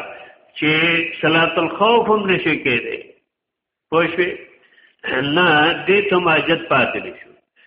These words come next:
مشروعیت د صلاة الخوف، مشروعیت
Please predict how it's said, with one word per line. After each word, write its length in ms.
مشروعیت 1040
د 200
صلاة 360
الخوف، 580
مشروعیت 920